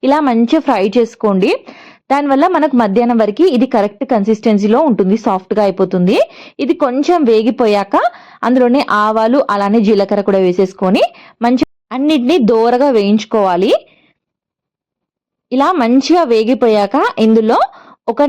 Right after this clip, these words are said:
నాలుగు నుంచి ఐదు ఎండుమిర్చిని ఇలా తుంచుకొని వేసుకోవాలి. అలానే ఇవి కొంచెం వేగుతున్న టైంలోనే ఒక నాలుగు నుంచి ఐదు పచ్చిమిర్చి కూడా యాడ్ చేసుకోవాలి. ఇవి కూడా కొంచెం సేపు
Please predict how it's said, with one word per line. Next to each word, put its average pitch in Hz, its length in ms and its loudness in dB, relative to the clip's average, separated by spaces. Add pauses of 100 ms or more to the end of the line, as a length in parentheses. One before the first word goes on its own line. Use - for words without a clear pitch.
నాలుగు 240 320 0
నుంచి 240 220 2 (260)
ఐదు 208 140 0 (140)
ఎండుమిర్చిని 233 580 2 (100)
ఇలా 220 120 2 (280)
తుంచుకొని 262 540 -2 (480)
వేసుకోవాలి. 220 680 0 (440)
అలానే 277 320 0 (160)
ఇవి 254 120 2 (100)
కొంచెం 302 280 0 (120)
వేగుతున్న 247 380 0 (100)
టైంలోనే 220 400 0 (160)
ఒక 247 100 -2 (140)
నాలుగు 214 320 0
నుంచి 214 200 2 (220)
ఐదు 196 160 0 (380)
పచ్చిమిర్చి 262 520 0
కూడా 254 180 2
యాడ్ 190 200 -4
చేసుకోవాలి. 196 560 0 (1800)
ఇవి 254 220 -2
కూడా 285 160 2 (200)
కొంచెం 254 380 2
సేపు 226 220 2